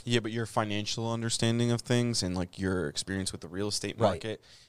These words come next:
Speaker 1: is showing you, like,
Speaker 2: Right.
Speaker 1: you now can, like, you see the value and the hype in Bitcoin.
Speaker 2: Right.
Speaker 1: Like, they're, they're trending,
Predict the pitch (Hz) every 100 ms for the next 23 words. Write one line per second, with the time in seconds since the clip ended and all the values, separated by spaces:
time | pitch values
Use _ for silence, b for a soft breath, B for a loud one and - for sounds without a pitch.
0 | _ 113 - - - 107 110 117 131 135
1 | 143 147 143 _ 104 92 101 110 135 127
2 | 113 110 123 131 - 104 101 110 - 135
3 | 120 101 104 101 98 98 92 90 82 -
4 | 190 - 95 78 80 - 107 85 104 110
5 | 117 117 - 101 80 - - 131 113 101
6 | 95 98